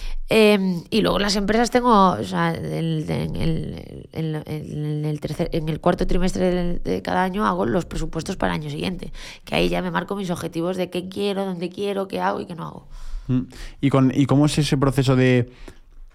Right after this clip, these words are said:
Speaker 2: de querer que Goi salga en, a, a bolsa? ¿Cómo, o sea, sí, a bolsa. ¿Cómo es ese proceso? ¿Cómo, cómo, cómo se te ocurre esa idea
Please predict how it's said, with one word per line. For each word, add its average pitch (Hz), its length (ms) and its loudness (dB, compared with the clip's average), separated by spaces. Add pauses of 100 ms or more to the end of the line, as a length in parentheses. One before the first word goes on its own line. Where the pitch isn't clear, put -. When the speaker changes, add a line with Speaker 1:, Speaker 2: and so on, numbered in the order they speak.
Speaker 2:
de 131 240 2
querer 127 340 4 (220)
que 131 100 2
Goi 123 220 6
salga 120 260 4
en, 113 180 2
a, 120 260 4
a - 100 2
bolsa? 113 280 2
¿Cómo, 123 220 2
o - 100 -6
sea, 120 520 4
sí, 135 100 2
a 120 60 4
bolsa. 120 260 2
¿Cómo 127 160 4
es 131 80 4
ese 127 140 2
proceso? 117 340 2
¿Cómo, 110 240 -6
cómo, 107 260 -6 (120)
cómo 135 240 4
se 143 120 4
te 143 120 4
ocurre 139 240 4
esa 131 120 4
idea 160 480 4